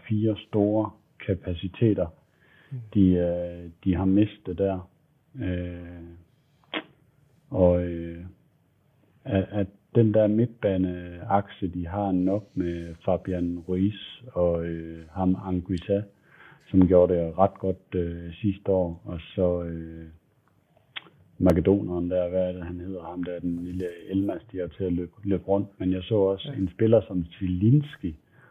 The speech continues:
Speaker 1: lyttede de vist også på bud, øh, øh, på. Så jeg synes,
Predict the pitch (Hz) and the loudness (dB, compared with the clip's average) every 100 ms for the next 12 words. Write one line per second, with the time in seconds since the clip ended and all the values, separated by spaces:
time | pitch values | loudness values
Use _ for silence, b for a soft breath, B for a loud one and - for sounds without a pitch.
0 | b _ - 92 92 87 85 92 90 98 | b _ -6 4 4 4 -2 -2 0 0
1 | 95 90 - - 87 90 98 104 - _ | 0 -2 -4 -6 -2 2 2 0 -6 _
2 | 117 85 85 82 80 80 78 80 _ _ | -12 -8 -6 -6 -10 -18 -20 -20 _ _
3 | _ _ - 95 82 78 - 98 127 - | _ _ -12 -8 -8 -4 2 2 0 -12
4 | B B B B _ - 95 92 120 | B B B B _ -4 0 6 6